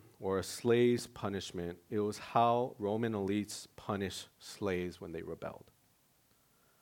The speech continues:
And in a culture obsessed with honor and shame, this was the most embarrassing and shameful way to die. It was meant to be a public advertisement, a public announcement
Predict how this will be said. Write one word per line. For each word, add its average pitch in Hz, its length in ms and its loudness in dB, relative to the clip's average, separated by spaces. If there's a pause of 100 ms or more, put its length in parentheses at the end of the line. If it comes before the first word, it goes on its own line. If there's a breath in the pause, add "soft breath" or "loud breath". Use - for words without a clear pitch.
(960)
And 110 160 2
in 110 120 0
a 104 60 -2
culture 156 480 -2
obsessed 143 680 0
with 107 180 -6 (100)
honor 143 680 4
and 92 160 -6
shame, 120 480 0
this 107 180 -6
was 113 120 -8
the 110 80 -4
most 98 360 -6 (180)
embarrassing 143 960 0
and 98 160 -8
shameful 123 800 -4
way 98 520 -2
to 98 120 -8
die. 87 500 -4 (360 soft breath)
It 147 120 6
was 147 220 2
meant 127 480 2
to 131 80 0
be 117 180 0
a 101 60 4
public 160 760 2
advertisement, 110 800 2
a 107 60 0
public 165 760 6 (100)
announcement 120 760 0